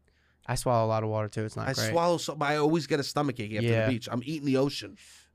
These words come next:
Speaker 1: I know, but I eat fucking chlorine, which is not good.
Speaker 2: Which is not good either.
Speaker 1: When I swim, sometimes I swallow 'cause I'm gassed by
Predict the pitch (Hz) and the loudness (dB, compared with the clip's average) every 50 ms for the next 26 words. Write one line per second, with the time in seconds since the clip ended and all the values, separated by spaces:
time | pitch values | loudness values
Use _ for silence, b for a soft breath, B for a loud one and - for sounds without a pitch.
0 | - - 123 120 123 123 123 120 120 120 - 120 131 143 139 131 123 120 - - | -8 -4 -2 2 4 6 6 6 4 4 4 4 4 6 6 4 2 0 -4 -4
1 | - 139 127 - 123 117 - 120 110 110 120 143 160 131 - - - 110 - 113 | -2 -2 -2 -2 -4 -6 -4 -4 -2 -2 0 0 -2 -2 -4 -8 -10 -10 -10 -8
2 | 127 98 101 - - - 123 - - 120 135 156 - 151 147 147 165 143 135 - | -8 -8 -8 -8 -8 -8 -8 -8 -8 -8 -8 -8 -6 -4 0 2 2 2 2 2
3 | - 131 139 190 202 135 107 - 127 127 123 117 107 - - 143 143 131 120 - | 2 2 4 2 2 0 -2 -2 0 0 2 0 0 0 0 2 2 2 0 -2
4 | 127 113 117 120 117 117 117 120 - - 120 117 117 - - 131 123 123 120 120 | -4 -4 -4 -4 -6 -6 -6 -8 -8 -6 -8 -8 -8 -6 -4 -2 0 0 0 0
5 | 110 110 117 123 131 117 120 135 - - - - 120 117 117 113 120 120 117 | 0 2 2 2 2 2 -2 -4 -8 -8 -6 -4 -4 -4 -4 -6 -10 -10 -12